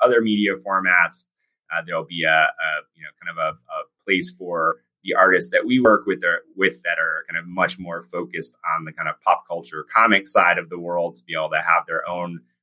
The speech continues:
marketplace for art and things that add into the comics and other franchises, launch their own material. So there's, there's a pretty robust roadmap around all this stuff, but it starts with this idea of building, creating a character in these worlds,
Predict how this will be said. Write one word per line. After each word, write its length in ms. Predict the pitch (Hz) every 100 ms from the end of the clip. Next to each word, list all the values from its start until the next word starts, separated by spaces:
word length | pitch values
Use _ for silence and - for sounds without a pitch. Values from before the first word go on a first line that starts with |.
| _ 92
marketplace 760 | 87 90 - 85 82 80 - -
for 360 | 78 78 78 92
art 300 | 90 87 - 82
and 160 | 80
things 260 | 82 85 87
that 100 | 87 - 85
add 60 | 82
into 320 | 90 98 95
the 120 | 90
comics 460 | 98 92 90 90 87
and 80 | 82
other 220 | 80 80
franchises, 760 | 104 101 90 95 90 92 92 90
launch 200 | 82 80 -
their 200 | - 110
own 120 | 107
material. 560 | 95 98 95 92 90 87
So 140 | 98
there's, 200 | 101 - _ _ _
there's 120 | 139
a 20 |
pretty 200 | 135 175
robust 560 | 151 127 117 117 117 -
roadmap 500 | 110 110 104 92 90
around 260 | 92 87 85
all 220 | 82 80
this 180 | 82 -
stuff, 260 | 87 82 -
but 100 | 95
it 140 | 92
starts 420 | - 113 110 104 104
with 180 | 92
this 180 | 95 90 87 92
idea 520 | 92 180 160 110 104
of 160 | 101 160 _
building, 520 | 120 113 110 107 101 92
creating 440 | 98 98 98 92 87
a 80 | 87 92
character 460 | 90 87 90 87 -
in 100 | 139
these 280 | 127 117 104
worlds, 580 | 104 98 92 90 -